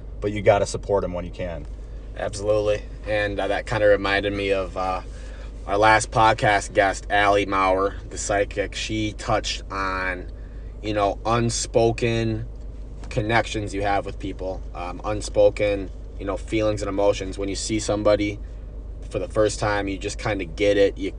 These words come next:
Speaker 2: it clicks that, wow, we're gonna be good buddies. We're gonna be good girlfriends, boyfriends, whatever. And I think maybe Rodman and M J, that, that yin and that yang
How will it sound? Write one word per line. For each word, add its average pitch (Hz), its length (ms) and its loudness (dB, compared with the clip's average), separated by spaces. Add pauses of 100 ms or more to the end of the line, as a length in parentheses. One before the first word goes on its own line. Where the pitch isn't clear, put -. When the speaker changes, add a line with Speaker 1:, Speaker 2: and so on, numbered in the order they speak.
(120)
Speaker 2:
it 95 180 -6
clicks - 440 2
that, 92 220 -2
wow, 95 260 2
we're 98 240 0
gonna 104 160 -4
be 90 160 -6
good 87 300 -6
buddies. 85 340 -2
We're 90 120 -8
gonna 95 120 -8
be 87 140 -8
good 90 280 -6 (300)
girlfriends, 98 480 2
boyfriends, 90 500 -4
whatever. 87 440 -2 (640)
And 101 80 -4
I 95 60 -4
think 135 200 2
maybe 127 280 2
Rodman 101 580 6
and 95 100 0
M 107 260 2
J, 95 320 2 (280)
that, 110 200 4
that 110 200 4
yin 127 300 4
and 131 140 6
that 98 160 4
yang 110 600 2